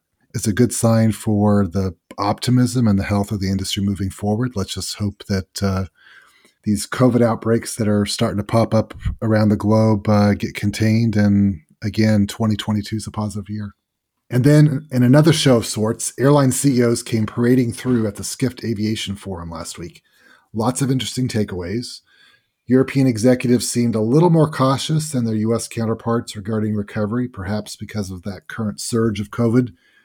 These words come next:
that is starting to sprout in some European countries.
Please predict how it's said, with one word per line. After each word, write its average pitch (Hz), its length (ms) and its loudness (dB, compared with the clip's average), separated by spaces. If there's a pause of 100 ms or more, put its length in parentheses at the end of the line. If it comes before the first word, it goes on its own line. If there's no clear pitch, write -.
(440)
that 110 100 -2
is 101 100 -4
starting 104 300 0
to 101 60 -4
sprout 113 420 -4
in 95 60 -12
some 110 240 -2
European 104 380 -2
countries. 107 540 -6